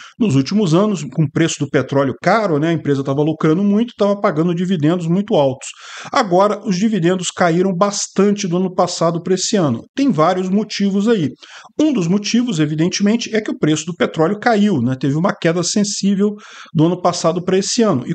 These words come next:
com isso, as empresas petrolíferas não estão lucrando tanto quando lucravam lá. Mas tem mais do que isso. Também tem o fato de que a política de preços da Petrobras, inventada pelo Lula, tinha por propósito também comer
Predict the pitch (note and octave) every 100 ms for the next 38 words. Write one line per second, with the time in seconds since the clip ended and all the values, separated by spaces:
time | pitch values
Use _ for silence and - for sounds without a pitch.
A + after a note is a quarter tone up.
0 | C4 B3 F3 F#3 F#3+ F#3 B3 D3 C#3+ C#3+
1 | - - A#3+ G#3+ G#3 A3 G3 G#3 G#3 -
2 | G3 G3+ G3+ F3+ F#3+ - E3+ F3 - -
3 | - - - F3 E3+ F3 F3 E3+ E3 F3+
4 | E3+ C3 C3 G#3+ E4+ E4 - - E4+ B3+
5 | A3+ C4+ A#3 B3 D4 A#3 F#3+ F3+ - B2+
6 | C4+ G3 A3 G#3 G#3+ B3 - F#3+ G3 G#3
7 | G#3 - - - - A3 B3 A#3 A#3 G3+
8 | G#3 _ A#3 G#3+ B3+ - A3 F#3 - F#3
9 | G3+ G#3+ - D3 D3+ F3 D#3 C#3+ A#2+ D#3+
10 | E3 D3 D3 D3 C3 B2+ B2+ B2+ C3 G3
11 | G3+ F#3+ A#3 C3+ A2+ - - - _ -
12 | - C4 C4 B3 G#3 A3+ G#3+ F#3+ G3 G3+
13 | - G3+ G#3+ E3 F#3 F3 - G#3+ F3 F#3+